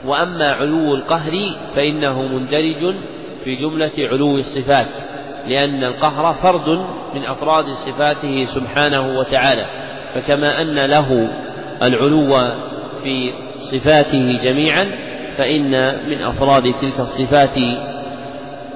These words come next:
قهره عز وجل، كما قال الله عز وجل: "ولله المثل الأعلى". قال ابن عباس: "ولله الوصف الأعلى"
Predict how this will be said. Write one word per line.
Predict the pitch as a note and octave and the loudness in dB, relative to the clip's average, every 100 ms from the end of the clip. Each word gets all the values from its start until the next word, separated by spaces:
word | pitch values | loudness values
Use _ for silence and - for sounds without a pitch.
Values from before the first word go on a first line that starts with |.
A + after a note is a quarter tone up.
| - | 2
قهره | C#3+ D3 D#3 D#3 E3+ D#3+ - | 4 6 4 4 2 2 0
عز | B2+ A#2+ | 0 2
وجل، | C3 C3 B2+ C#3+ B2 G#2+ - C3 | 4 4 6 4 2 -2 -4 -4
كما | C3+ B2+ | 0 0
قال | B2+ C3+ | 2 2
الله | B2+ C3 C3 B2+ | 2 2 0 0
عز | A#2+ A2+ | -2 -2
وجل: | B2 A#2+ C3+ D3 | 0 2 0 0
"ولله | C3 B2 B2 C3+ B2+ | 0 0 0 0 0
المثل | A#2+ A#2+ C3 B2 | -2 -4 -4 -2
الأعلى". | B2 A#2 B2 B2+ C#3 D#3 - - - - C3 | -2 -2 -2 0 2 2 0 -8 -12 -8 0
قال | C#3 | 2
ابن | B2+ B2 | 2 0
عباس: | A2+ A#2 A#2+ C#3+ E3+ - - - - - - | -2 -2 0 2 2 -2 -8 -12 -12 -12 -4
"ولله | B2+ C3 B2+ C3 D3 C3 | -2 -2 -2 0 0 -2
الوصف | B2+ B2 D3+ - - D#3 | -4 0 -2 -2 -8 -2
الأعلى" | C#3+ C#3+ C#3+ A2 A#2+ B2+ A2+ | -2 0 0 2 2 0 -2